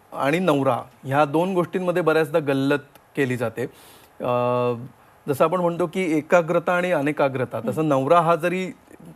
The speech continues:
Speaker 1: मुख्य घटक असला किंवा बायको हा जरी मुख्य घटक असला, तरी त्याच्या पेरिफेरलमध्ये, पेरिफेरीमध्ये अनेक छोटी छोटी नाती येत असतात.
Speaker 2: हो.
Speaker 1: तर ती नाती गृहीतच न धरल्यामुळे किंवा तेवढं त्यांना अटेन्शन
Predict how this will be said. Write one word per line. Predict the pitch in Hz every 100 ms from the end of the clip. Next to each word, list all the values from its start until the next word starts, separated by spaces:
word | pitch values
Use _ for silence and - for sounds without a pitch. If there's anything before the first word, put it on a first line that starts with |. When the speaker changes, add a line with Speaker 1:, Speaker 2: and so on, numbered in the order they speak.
| - -
Speaker 1:
मुख्य | 147 151 - 175
घटक | 160 151 160
असला | 147 - 131
किंवा | 127 151
बायको | 135 127 127 160
हा | 147
जरी | 160 156
मुख्य | 143 -
घटक | 151 147
असला, | 151 147 156
तरी | 156 185 - - - _
त्याच्या | 151 135 202
पेरिफेरलमध्ये, | - 160 185 196 196 196 202 185 170 185 185 180 _ 165
पेरिफेरीमध्ये | 156 165 175 180 180 175
अनेक | 160 190 - _
छोटी | 160 151 165
छोटी | 165 185
नाती | 180 143 127 180 147
येत | 143 131
असतात. | - 113 110
Speaker 2:
हो. | 180 - - _ 269
Speaker 1:
तर | 262
ती | - 226
नाती | 196 180 226
गृहीतच | 165 160 190 247 240 196
न | 185
धरल्यामुळे | 190 165 147 151 127 117
किंवा | - 135
तेवढं | 139 147 151
त्यांना | 165 156 160
अटेन्शन | 156 131 170 165 165 180